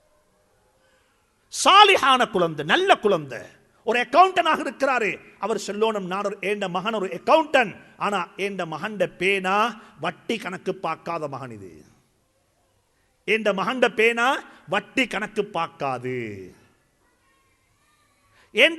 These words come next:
மகன் ஒரு டாக்டர், ஒரு வைத்தியர், ஆனா என் மகன் பேய்த்து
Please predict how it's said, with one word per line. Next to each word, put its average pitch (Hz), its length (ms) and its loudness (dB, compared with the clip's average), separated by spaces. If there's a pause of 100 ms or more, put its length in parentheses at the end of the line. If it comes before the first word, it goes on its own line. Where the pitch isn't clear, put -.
(140)
மகன் 330 260 2
ஒரு 277 200 2
டாக்டர், 269 480 2
ஒரு 233 140 0
வைத்தியர், 330 540 4 (400)
ஆனா 196 120 0 (160)
என் 240 200 0 (120)
மகன் 220 320 -4
பேய்த்து 190 360 -2